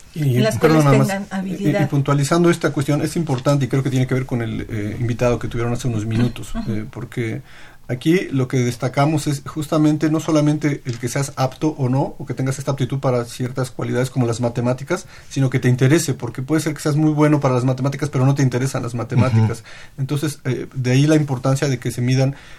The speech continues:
Speaker 1: estos dos, eh, estas dos áreas y que le permitan al alumno reconocer que existen,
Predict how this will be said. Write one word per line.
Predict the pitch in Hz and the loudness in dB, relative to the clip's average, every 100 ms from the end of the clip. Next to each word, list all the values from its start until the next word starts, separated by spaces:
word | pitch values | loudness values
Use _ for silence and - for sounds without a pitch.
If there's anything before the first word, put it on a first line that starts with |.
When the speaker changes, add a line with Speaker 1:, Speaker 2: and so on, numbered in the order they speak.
| - 131 | -8 -6
Speaker 1:
estos | 131 135 | -2 -2
dos, | 131 131 127 | 0 -2 -2
eh, | 135 120 113 113 | -2 -2 -2 -6
estas | 131 131 123 | -6 -4 -2
dos | 135 - | -4 2
áreas | 131 135 208 - - - - - - | 4 4 2 -2 -14 -18 -18 -16 -4
y | 160 220 | -2 0
que | 202 | 2
le | 156 | 2
permitan | 147 135 156 151 | 4 4 4 4
al | 135 | 4
alumno | 131 151 | 4 4
reconocer | 139 131 127 123 151 147 | 4 2 0 2 0 0
que | 139 | -2
existen, | 127 156 147 160 175 | -4 -4 0 0 0